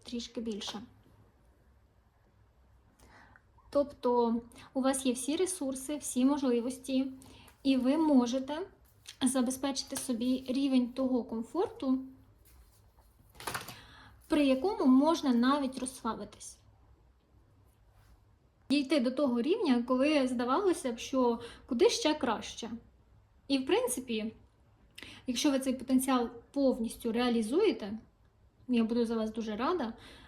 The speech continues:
то в такому випадку є ризик, що ви застрянете в цій зоні комфорту <clears throat> і подумаєте, що це ваш потолок.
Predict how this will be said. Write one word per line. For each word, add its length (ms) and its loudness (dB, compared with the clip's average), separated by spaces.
то 280 2
в 140 -10
такому 320 2
випадку 640 0
є 220 4
ризик, 240 2
що 160 -4
ви 80 -2
застрянете 580 -2
в 240 -12
цій 160 -2
зоні 260 2
комфорту 640 -2
<clears throat> 360 8
і 80 2
подумаєте, 500 0
що 220 -4
це 180 -4
ваш 160 -2
потолок. 520 -12